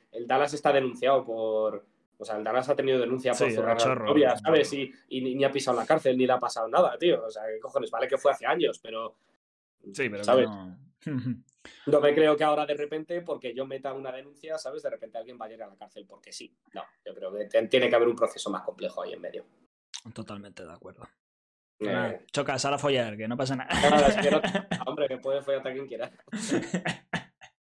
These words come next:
Speaker 1: Si es que hay que decirlo todo, de verdad.
Speaker 2: Bueno, cuéntame, tú ahora el siguiente tema, que te he visto ahí.
Speaker 1: Pues nada, una, una...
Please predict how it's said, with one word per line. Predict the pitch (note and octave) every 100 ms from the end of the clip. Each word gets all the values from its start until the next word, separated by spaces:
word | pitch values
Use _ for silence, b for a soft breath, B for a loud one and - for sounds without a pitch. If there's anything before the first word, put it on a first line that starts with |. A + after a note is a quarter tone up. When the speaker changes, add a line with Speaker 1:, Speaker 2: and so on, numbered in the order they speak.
| _ _ _ _ _ _
Speaker 1:
Si | B2+
es |
que | -
hay | C3
que | A#2+
decirlo | A2 - G#2 F2+
todo, | G2+ F#2+
de | G2
verdad. | G2+ G2+ - B B B2 B2+ _ _ _
Speaker 2:
Bueno, | D3 D3+ B2 A#2
cuéntame, | E3+ F#3 E3 B2+ A#2 A2+ - _
tú | D3
ahora | D3 C#3+
el |
siguiente | C3+ C#3+ C#3
tema, | C3 A2 G#2
que | G#2+
te | B2
he |
visto | C3 C#3
ahí. | C3 C3 B2 B2 A2 _ _ _ _
Speaker 1:
Pues | - D#3+
nada, | G3+ D3 C#3+
una, | D#3 D3 C3+ B2+ C3+
una... | D#3+ E3+ C3 B2 A#2 A2 G#2+